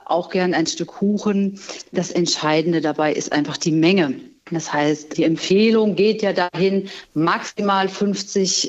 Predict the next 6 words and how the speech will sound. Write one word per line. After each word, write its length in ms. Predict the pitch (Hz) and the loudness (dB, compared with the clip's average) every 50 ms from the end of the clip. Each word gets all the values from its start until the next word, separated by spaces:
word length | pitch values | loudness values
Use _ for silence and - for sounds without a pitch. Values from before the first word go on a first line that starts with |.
| - - | -6 -6
Gramm 500 | - - 165 156 165 175 175 175 170 175 - | -4 -2 0 2 2 4 2 2 0 -2 -2
am 240 | - 160 156 160 151 | 0 0 0 0 0
Tag 520 | - - - 165 156 151 147 - - - - - - | -2 -2 0 0 0 0 -2 -4 -8 -12 -12 -8 -4
Zucker 500 | - - 220 214 214 - 226 220 214 208 | -2 0 0 0 2 2 2 2 2 0
zu 220 | 214 - - 214 | 0 0 0 2
essen. 680 | 196 - 185 208 208 - - 226 233 247 262 277 277 269 | 2 2 2 2 2 2 0 2 4 4 4 4 2 0